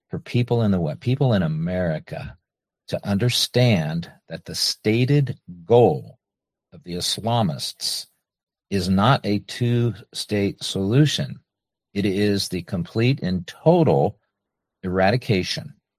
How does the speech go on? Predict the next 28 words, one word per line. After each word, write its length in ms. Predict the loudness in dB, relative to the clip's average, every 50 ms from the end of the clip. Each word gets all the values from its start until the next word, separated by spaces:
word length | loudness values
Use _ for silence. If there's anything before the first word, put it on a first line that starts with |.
| _ -10
murder 560 | -2 2 2 4 4 2 0 -4 -6 -6 -8 _ _ _ _ _ _ _ _ _ _ _ _ _ _ _ _
of 120 | -10 -8 -6
Jewish 460 | -4 0 2 4 4 2 2 -2 -2
people, 480 | 0 0 0 2 0 -2 -2 -2 -4 -6 _ _ _ _ _ _ _ _ _ _ _ _ _ _
and 260 | -6 -4 -2 -2 -2
the 80 | -2 -4
conquest 1200 | -8 -12 -8 -2 2 2 4 4 2 2 2 2 2 2 2 0 -2 -4 -6 -6 -8 -10 -10 -10 -14
of 120 | -20 -20 -14
what 220 | -10 -8 -8 -2 2
they 180 | 4 4 6
refer 360 | 6 4 2 2 0 -2 -2
to 320 | -2 -2 -2 -2 0 -2 -2 -6 -12 -20 _ _ _ _ _ _
as 160 | -6 -6 -6 -6
Palestine. 840 | -4 0 2 4 4 4 2 -2 -2 -2 -4 -4 -4 -8 -12 -16 -18 _ _ -10
We, 180 | -10 -10 -10 -10 -12
when 480 | -16 -14 -2 2 4 4 6 4 4
are 260 | 2 2 2 2 2 2
we, 480 | 0 0 2 2 2 2 0 -2 -4 -4
Anthony, 520 | -6 -4 -4 -4 -6 -6 -6 -4 -2 0
in 140 | 0 0 0
your 140 | 0 -2 -4
opinion, 640 | -6 -4 -2 0 0 2 2 2 0 -2 -4 -6 -10 _ _ _ _
if 140 | -8 -2 4
ever, 420 | 4 4 6 6 4 2 2 0 -2 _ _ _ _ _ _ _ _ _
when 240 | -2 0 4 4 4
are 120 | 4 4
we, 460 | 2 2 0 0 0 0 -2 -4 -4 -4
America, 680 | -4 -2 0 2 2 2 2 0 -2 -6 -8 -8